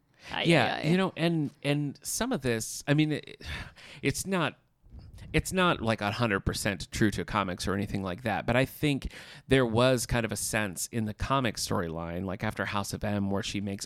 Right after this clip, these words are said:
Speaker 2: all of the mutants disappear, or, you know, she does some pretty awful things for these children that she made up out of her grief. I mean, all of that happens in the comics. So, like, that is,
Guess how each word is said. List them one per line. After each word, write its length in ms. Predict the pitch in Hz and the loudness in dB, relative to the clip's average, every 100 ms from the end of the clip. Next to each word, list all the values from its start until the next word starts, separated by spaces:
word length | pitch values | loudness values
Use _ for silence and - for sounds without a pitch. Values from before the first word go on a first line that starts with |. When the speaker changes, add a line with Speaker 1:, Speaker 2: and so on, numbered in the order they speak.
| - | -2
Speaker 2:
all 180 | 104 | -2
of 60 | 104 | 0
the 100 | 104 | 0
mutants 380 | 107 101 95 - | 2 2 -2 -6
disappear, 600 | 110 101 - 98 95 98 | -6 -4 -4 -2 -2 -2
or, 320 | 73 104 95 - - - - | 2 2 0 -4 -18 -14 2
you 80 | 123 | 4
know, 140 | 107 | 4
she 160 | - 123 | 4 2
does 340 | 107 143 135 | 4 4 4
some 200 | - 113 | 2 4
pretty 200 | 120 107 | 4 2
awful 360 | - 98 - 101 | 0 -2 0 -2
things 460 | - 113 98 98 - | 0 -2 0 -4 2
for 240 | 123 110 | 6 6
these 220 | 101 - | 4 -4
children 460 | - 120 95 95 98 | 2 2 2 0 -2
that 120 | 95 | -4
she 140 | - | 0
made 240 | 104 98 101 | 0 0 -2
up 160 | 95 | 0
out 100 | 98 | -2
of 60 | 98 | -2
her 120 | - | -4
grief. 360 | - 120 107 107 | 0 2 2 2
I 40 | |
mean, 140 | 110 113 | 2 4
all 180 | 156 | 6
of 100 | 180 | 4
that 280 | 139 135 - - _ - | 2 0 -2 -12 _ -14
happens 540 | - 151 151 101 95 - | -4 -2 0 -2 -6 -6
in 120 | 107 | -6
the 80 | 107 | -6
comics. 480 | - 90 92 - - - - - | -6 -6 -8 -10 -14 -18 -20 -10
So, 180 | - 135 | 4 4
like, 300 | 123 117 - | 4 0 -2
that 300 | 101 127 135 - | 4 4 4 4
is, 680 | 143 151 120 - - - | 6 6 4 0 -6 -6